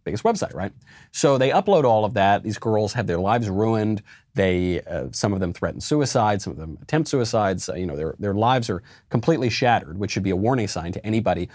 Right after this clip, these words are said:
who wants to get on onlyfans dot com 'cause they think they can make a quick buck. There are obviously effects that you're not taking into account here. And these websites are preying on girls who are not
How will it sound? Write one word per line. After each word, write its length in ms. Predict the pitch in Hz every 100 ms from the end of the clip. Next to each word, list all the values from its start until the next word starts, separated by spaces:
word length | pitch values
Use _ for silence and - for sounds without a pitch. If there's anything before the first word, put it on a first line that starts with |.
| -
who 60 | -
wants 200 | 107 95
to 60 | 90
get 200 | 101 95
on 80 | 92
onlyfans 560 | 92 90 90 90 90
dot 180 | - 80
com 240 | - 113 113
'cause 160 | 104
they 100 | 98
think 200 | 95 95
they 80 | 87
can 120 | 87
make 160 | 87 85
a 40 |
quick 280 | - - -
buck. 340 | 151 101 87 _ _ - - _ _ _ _ -
There 100 | -
are 120 | 120
obviously 320 | 151 143 120 110
effects 320 | - 120 113
that 80 | 90
you're 120 | 87
not 240 | 104 107
taking 280 | - 92 90
into 180 | 87 82
account 320 | - 117 117
here. 240 | - 78 82
And 100 | 101
these 120 | 98
websites 460 | 120 170 113 95
are 40 | 87
preying 440 | - - 196 127
on 140 | 87 82
girls 260 | 76 101
who 100 | -
are 40 | 90
not 420 | 92 127 110